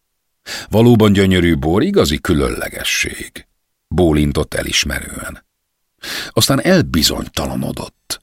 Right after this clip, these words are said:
Azt hiszem, ezt kicsit túltoltam, tűnődött magában.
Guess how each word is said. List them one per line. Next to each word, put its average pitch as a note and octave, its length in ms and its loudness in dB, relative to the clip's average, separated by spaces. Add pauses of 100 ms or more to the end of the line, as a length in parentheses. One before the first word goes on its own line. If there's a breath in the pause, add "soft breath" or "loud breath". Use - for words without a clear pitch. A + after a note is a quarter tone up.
(880)
Azt G2+ 220 0
hiszem, F2+ 300 2
ezt E2+ 100 -2
kicsit D2 380 -4
túltoltam, - 920 -10 (680)
tűnődött E2 540 2
magában. E2+ 680 -2